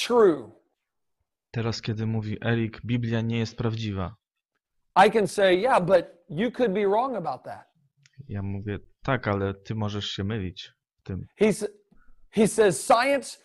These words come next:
Speaker 1: has proven evolution to be true.”
Speaker 2: On mówi, „Nauka dowiodła, że ewolucja jest prawdą”.
Speaker 1: I say, „Yeah, but you don't know that. You could be wrong.”
Speaker 2: Ale ja mówię,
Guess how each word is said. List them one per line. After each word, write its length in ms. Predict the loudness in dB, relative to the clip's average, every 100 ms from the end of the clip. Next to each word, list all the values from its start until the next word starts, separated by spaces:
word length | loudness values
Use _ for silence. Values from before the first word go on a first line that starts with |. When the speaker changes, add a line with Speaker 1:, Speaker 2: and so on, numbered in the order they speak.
| _ 2
Speaker 1:
has 260 | 2 2
proven 500 | -4 4 6 6 6
evolution 600 | 6 6 4 4 0 -2
to 60 | -2
be 120 | -2
true.” 460 | 0 4 4 2 -8 _ _ _ _ _ _ _ _ _ _
Speaker 2:
On 200 | -6 -4
mówi, 340 | -4 -4 -4
„Nauka 600 | -2 0 0 0 0 -2
dowiodła, 600 | -2 -4 -2 -2 -2 -2
że 140 | -2 -4
ewolucja 420 | -2 -4 -4 -6
jest 180 | -6 -6
prawdą”. 480 | -6 -6 -8 -12 _ _ _ _ _ _ _ _ _ _ _ _ _ _ _ _ -4 -2
Speaker 1:
I 40 |
say, 240 | 0 2 4
„Yeah, 280 | 2 2
but 200 | 2 2 -2 _ _
you 200 | -6 -2
don't 200 | 0 0 2
know 200 | 2 2
that. 180 | 0
You 180 | 0 -4
could 220 | 0 0
be 140 | 0 0
wrong.” 440 | 0 -2 -6 -14 _ _ _ _ _ _ _ -10
Speaker 2:
Ale 160 | -6
ja 100 | -4
mówię, 320 | -4 -4 -4